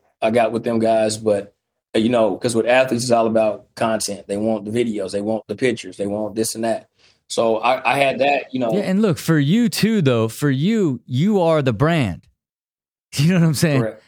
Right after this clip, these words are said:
Speaker 2: You are the brand. So, like, now you have to trust that you can even put a body in place that's going to train the way you would train. And then,
Speaker 1: That's the problem.
Speaker 2: and, and that's what I
Speaker 1: <laughs>
Speaker 2: mean.
Speaker 1: That's
Speaker 2: Like,
Speaker 1: the problem. I'm not even lying.
Speaker 2: yeah, you know,
Speaker 1: Like, I had a, I had,
Speaker 2: that's
Speaker 1: like,
Speaker 2: super
Speaker 1: the one I
Speaker 2: difficult,
Speaker 1: got, she's my,
Speaker 2: you know?
Speaker 1: she's my intern, and she interned for me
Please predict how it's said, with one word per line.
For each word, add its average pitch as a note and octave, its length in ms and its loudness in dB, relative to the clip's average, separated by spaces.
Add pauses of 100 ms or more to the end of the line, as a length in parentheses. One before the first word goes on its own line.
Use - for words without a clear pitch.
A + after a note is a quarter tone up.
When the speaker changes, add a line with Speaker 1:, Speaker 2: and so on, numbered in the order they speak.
Speaker 2:
You G#3+ 200 2
are F3+ 100 2
the C#3 100 2
brand. C#3 380 2
So, D3 200 2
like, C3 280 2
now D3 200 2
you D#3 260 2
have F#3+ 160 0
to A#2 80 -6
trust E3 440 0
that B2+ 120 0
you E3 120 2
can D3 160 0
even A2+ 300 2
put G#3 180 2
a F#3+ 60 0
body A2+ 400 2
in G#2+ 120 0
place A#2+ 320 0
that's A#2 160 -4
going B2+ 220 2
to G#2+ 80 -2
train D#3+ 400 0
the B2 80 0
way B2 220 2
you C3+ 200 2
would A#2 160 0
train. B2+ 560 0 (360)
And C#3+ 200 2
then, D3 60 2
Speaker 1:
That's C3+ 160 2
the C3 100 -4
problem. C#3+ 240 0
Speaker 2:
and, D#3 100 -4
and E3 100 -2
that's G#3+ 180 -4
what F3 80 0
I D#3 60 0
Speaker 1:
<laughs> E3+ 60 2
Speaker 2:
mean. F#3 200 0
Speaker 1:
That's D3+ 180 0
Speaker 2:
Like, C3+ 60 -2
Speaker 1:
the A#2+ 100 2
problem. C3 380 -2
I'm F3+ 80 -4
not G#3 100 0
even G#3+ 200 -2
lying. A#3+ 220 2
Speaker 2:
yeah, G3+ 280 -2
you D#3+ 120 0
know, F3 180 0
Speaker 1:
Like, E3+ 120 0
I F#3+ 100 2
had A3 120 2
a, F3 120 2
I E3+ 100 2
had, F#3+ 80 0
Speaker 2:
that's F3 200 0
Speaker 1:
like, - 80 -6
Speaker 2:
super A#3 340 -2
Speaker 1:
the E3 180 2
one F#3+ 100 0
I F3 80 2
Speaker 2:
difficult, C3+ 120 2
Speaker 1:
got, - 120 -2
she's G#3 120 -2
my, F3 120 2
Speaker 2:
you C3+ 60 2
know? - 40 -8
Speaker 1:
she's G3+ 100 0
my C#3+ 120 0
intern, D#3 400 0
and B2 100 -6
she C#3+ 160 -2
interned D#3 380 -2
for A#2+ 160 -6
me F#2 160 -20